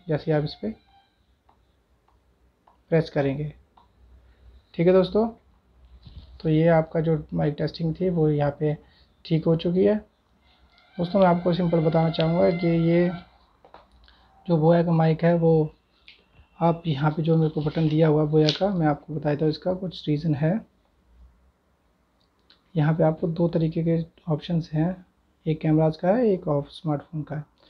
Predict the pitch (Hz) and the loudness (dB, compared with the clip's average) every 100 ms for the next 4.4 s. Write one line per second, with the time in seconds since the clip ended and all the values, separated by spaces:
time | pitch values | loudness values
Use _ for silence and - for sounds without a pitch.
0 | - _ _ 175 175 202 196 175 180 165 | -20 _ _ -2 0 0 0 0 -2 0
1 | 160 151 - 170 156 165 175 170 160 156 | -2 -2 -4 -4 -4 -4 -4 -2 -2 0
2 | 160 165 165 - - _ - 165 175 190 | 0 -2 -4 -12 -20 _ 0 2 4 6
3 | 180 165 165 165 160 156 151 160 - 165 | 6 6 6 4 2 0 -2 -4 -4 -4
4 | 160 156 165 | -2 -2 0